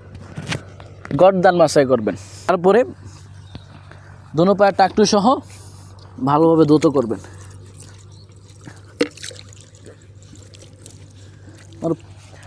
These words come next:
পানির প্রয়োজন, আরেকটু পানি নিলাম। পানি নিয়ে এইভাবে ভালো করে আপনারা অজু করবেন। করার পরে তারপর আমরা সুন্দর করে পানি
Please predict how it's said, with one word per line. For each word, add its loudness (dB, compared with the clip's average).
পানির 0
প্রয়োজন, 2
আরেকটু 0
পানি 2
নিলাম। 2
পানি 0
নিয়ে 4
এইভাবে 4
ভালো 2
করে 2
আপনারা 0
অজু 4
করবেন। 0
করার 0
পরে 0
তারপর -2
আমরা -4
সুন্দর -4
করে -6
পানি -2